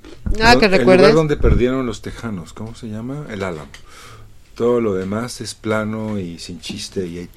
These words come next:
Speaker 2: hay tejanos, ¿no? Esencialmente.
Speaker 1: ¿Cómo son los tejanos?
Speaker 2: Grandes, güeros y feos. Bueno, están también los mexicanos y americanos que son mucho más guapos.
Speaker 1: ¿Y las tejanas?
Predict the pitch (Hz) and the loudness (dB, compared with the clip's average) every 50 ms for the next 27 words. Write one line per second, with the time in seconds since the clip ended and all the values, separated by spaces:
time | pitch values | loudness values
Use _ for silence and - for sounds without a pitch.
0 | 113 117 104 98 - 98 90 - - 85 85 - - - - - 85 87 98 101 | -10 -8 -8 -8 -10 -12 -12 -12 -14 -16 -16 -18 -20 -20 -20 -18 -18 -18 -18 -20
1 | - - - - - - - 92 98 - - 92 85 - - 90 82 78 80 80 | -20 -20 -20 -20 -20 -20 -20 -20 -20 -16 -16 -16 -16 -14 -14 -14 -14 -14 -16 -18
2 | 80 - - - 123 120 120 - - - - - - - - - - 214 214 220 | -18 -20 -20 -20 -20 -20 -20 -20 -20 -20 -20 -18 -14 -14 -12 -8 -4 -2 -2 0
3 | - 208 196 190 185 - 190 180 - 180 175 175 156 - - - - - - - | 0 0 -2 -2 -4 -6 -10 -12 -10 -10 -10 -10 -12 -12 -14 -14 -14 -14 -14 0
4 | - - - - - - - - - 113 101 101 95 92 92 90 92 90 92 90 | 2 2 2 2 -2 -10 -18 -18 -18 -16 -12 -8 -6 -6 -6 -6 -8 -10 -10 -12
5 | 80 78 85 87 87 87 87 - - 101 - 101 107 104 98 90 - - - - | -12 -12 -10 -10 -10 -12 -14 -16 -18 -16 -14 -14 -14 -14 -14 -18 -20 -20 -20 -20
6 | - - - - - - - - - - - - - - - - - - - - | -20 -20 -20 -20 -20 -20 -20 -20 -20 -20 -20 -20 -20 -20 -20 -20 -20 -20 -20 -20
7 | - - - - - - _ _ - 123 123 117 104 101 - 107 98 95 104 98 | -20 -20 -20 -20 -20 -20 _ _ -2 -2 0 0 -2 -4 -6 -8 -8 -6 -6 -6
8 | 90 95 98 95 92 92 90 87 92 92 90 85 92 90 - 101 101 101 101 - | -6 -6 -6 -6 -6 -8 -10 -10 -10 -10 -10 -10 -12 -10 -6 -6 -6 -6 -6 -6
9 | 101 98 98 95 90 - 104 104 101 - - - 107 98 98 87 - - 85 85 | -6 -6 -6 -6 -6 -6 -6 -6 -6 -8 -10 -10 -8 -8 -8 -10 -10 -12 -12 -12
10 | 85 80 - 90 90 87 - - - - - - - - - 202 208 208 196 - | -12 -12 -12 -12 -12 -12 -14 -18 -20 -20 -20 -20 -10 -6 -2 2 2 2 0 0
11 | 202 190 - 214 214 220 220 226 226 - - | -4 -6 -2 -2 -2 0 0 -2 -4 -6 -12